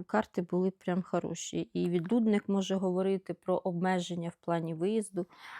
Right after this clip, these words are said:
е, про те, що він буде перебувати, можливо, чи під наглядом, чи ще якось. Але сімка кубків так трошки все це вуалює,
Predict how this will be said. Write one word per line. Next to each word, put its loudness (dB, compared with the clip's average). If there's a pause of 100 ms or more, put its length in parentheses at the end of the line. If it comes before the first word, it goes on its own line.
(300)
е, 0 (100)
про 4 (560)
те, 6
що -6
він -2
буде -2
перебувати, -2
можливо, -6
чи -14
під -8
наглядом, -2
чи -10
ще 0
якось. -2 (420)
Але 0
сімка 0
кубків -2
так -2
трошки -6
все -2
це -4
вуалює, 2